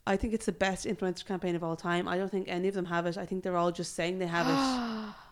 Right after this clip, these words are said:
Speaker 1: There's a fucking mic drop moment. There's my,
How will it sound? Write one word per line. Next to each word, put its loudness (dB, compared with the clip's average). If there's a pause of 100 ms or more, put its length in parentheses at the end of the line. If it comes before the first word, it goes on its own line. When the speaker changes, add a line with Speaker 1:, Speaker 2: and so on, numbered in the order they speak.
(1200)
Speaker 1:
There's 8
a -4
fucking -4
mic 4
drop 4
moment. 2
There's 6
my, 6